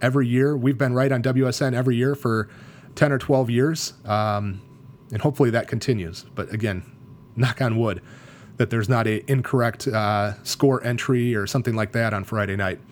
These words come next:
So look for that Facebook Live event. We'll be getting more information out over the next week and a half here, uh, but it should be a really fun night. We told you that we would have a special giveaway.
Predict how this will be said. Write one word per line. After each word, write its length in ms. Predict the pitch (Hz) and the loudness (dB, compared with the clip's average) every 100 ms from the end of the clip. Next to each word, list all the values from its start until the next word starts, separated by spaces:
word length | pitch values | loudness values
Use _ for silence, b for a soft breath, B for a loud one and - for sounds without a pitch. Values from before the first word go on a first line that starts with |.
| B B B B B B B | B B B B B B B
So 140 | - 156 | 2 4
look 220 | 135 185 | 4 2
for 100 | 180 | 2
that 220 | 175 - | 2 2
Facebook 380 | 160 160 - 175 | 0 0 0 2
Live 240 | 139 139 | 2 4
event. 260 | 135 135 151 | 4 2 2
We'll 80 | 151 | 2
be 100 | 156 | 2
getting 240 | 160 147 | 2 2
more 200 | 127 135 | 2 2
information 500 | 156 147 139 151 170 | 0 2 2 2 2
out 240 | 127 143 - | 2 2 2
over 220 | 127 131 | 0 2
the 100 | 147 | 2
next 360 | 131 139 - 123 | 2 0 -4 -2
week 260 | 117 127 | 0 2
and 80 | 160 | 2
a 80 | 160 | 2
half 340 | 143 113 104 | 2 0 -2
here, 280 | - 101 135 B B B B | -2 0 -2 B B B B
uh, 140 | - 107 | -2 0
but 100 | 113 | 0
it 80 | 101 | 0
should 200 | 156 135 | 0 2
be 100 | 127 | 2
a 60 | |
really 240 | 110 120 117 | 2 0 0
fun 320 | - 113 113 | 0 0 2
night. 340 | 120 98 - B B B B B B - - - - - - - - - | 0 0 -6 B B B B B B -20 -20 -20 -20 -20 -20 -20 -20 -6
We 100 | 113 | -4
told 280 | 123 165 143 | 0 0 0
you 180 | 95 - - - | -4 -10 -10 2
that 80 | |
we 100 | 107 | 4
would 140 | 120 110 | 4 2
have 160 | 123 | 0
a 80 | 113 | 0
special 400 | 107 - 135 147 | -2 0 0 0
giveaway. 540 | 123 123 110 95 82 | 0 0 0 -2 -4